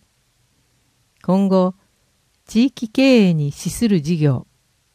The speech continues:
地域振興にかかる事業、研究を連携して実施し、学術的アプローチから持続可能な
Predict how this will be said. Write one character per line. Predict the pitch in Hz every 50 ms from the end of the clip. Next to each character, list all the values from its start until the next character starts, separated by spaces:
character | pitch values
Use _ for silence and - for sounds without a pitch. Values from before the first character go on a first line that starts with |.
| _ _ _ _ _ _ _ _ _ _
地 | - - 240 277
域 | - - 277 269
振 | - - 269 277 269
興 | - - 190 180 165
に | 160 151 147 143 151
か | - 165 165
か | - 233 247
る | 220 185 139
事 | - 185 175
業、 | 175 165 143 131 - - _ _ _ _ -
研 | - 196 208 233 233
究 | - - 233 226 226 220
を | 214
連 | 208 208 208 214 214
携 | 214 214 208 214
し | 202 - -
て | - 196 190 190 - _
実 | - 160 180 - - - 190 175
施 |
し、 | - - 180 175 165 _ _ _ _ _ _ _ _ _ _ _ _ _ -
学 | 165 170 - - 240
術 | 220 240 240 220 - -
的 | - 233 220 - 226 220 208 -
ア | - 185
プ | - - 240
ロ | 240 240 233
ー |
チ | 214 - -
か | - 156 151
ら | 139 123 120 - _ _ _ _ _ _ _ _ _ _ _ _ _ _ -
持 | 180 165 190
続 | 185 214 220 220 - 220
可 | - 214 208 202
能 | 196 196 196 196
な | 190 185 185 185 185